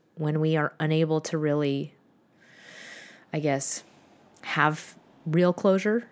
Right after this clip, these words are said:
in a situation, like, sometimes it's you move out of a person's house or you get your stuff back or whatever, your divorce papers are final, like, not to say all of those external things can be the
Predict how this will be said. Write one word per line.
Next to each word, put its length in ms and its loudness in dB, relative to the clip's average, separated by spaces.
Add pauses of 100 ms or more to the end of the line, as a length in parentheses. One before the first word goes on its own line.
(140)
in 80 0
a 60 0
situation, 480 0
like, 160 0
sometimes 440 -2
it's 460 -6
you 180 -4
move 800 4 (100)
out 220 4
of 80 4
a 80 0
person's 400 -2
house 640 0
or 480 -2
you 160 -4
get 220 -8
your 80 -16
stuff 480 -4
back 520 2
or 300 -4
whatever, 560 -4 (600)
your 200 -4 (200)
divorce 440 0
papers 380 2
are 100 2
final, 680 0
like, 360 -4 (180)
not 260 -2
to 80 -6
say 260 0
all 180 0
of 120 -2
those 220 -2
external 500 -4
things 320 -4
can 360 -6 (440)
be 280 0
the 320 -4